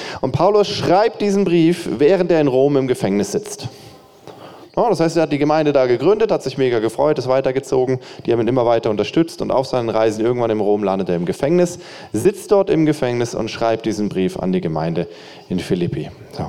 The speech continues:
und das ist ein bisschen der Kontext, na, wo wir uns im Philipperbrief befinden. Dann habe ich die Freude mit euch, ein bisschen den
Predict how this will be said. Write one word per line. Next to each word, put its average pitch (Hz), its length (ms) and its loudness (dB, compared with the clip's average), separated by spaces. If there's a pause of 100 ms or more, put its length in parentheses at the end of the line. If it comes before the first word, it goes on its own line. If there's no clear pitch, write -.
und 85 80 -4
das 113 120 -2
ist 135 40 -6
ein 139 80 -2
bisschen - 180 -4
der 85 80 -2
Kontext, - 680 -4 (580)
na, 123 200 -4
wo 110 120 -2
wir 107 80 2
uns 101 160 -4
im 107 140 -8
Philipperbrief 101 560 -4
befinden. 131 420 -4
Dann 110 240 -2 (400)
habe 113 160 -4
ich 110 80 -6
die 110 220 -6 (260)
Freude 185 460 2
mit 175 100 4
euch, 151 260 2
ein 151 100 2
bisschen 147 300 0
den 107 200 0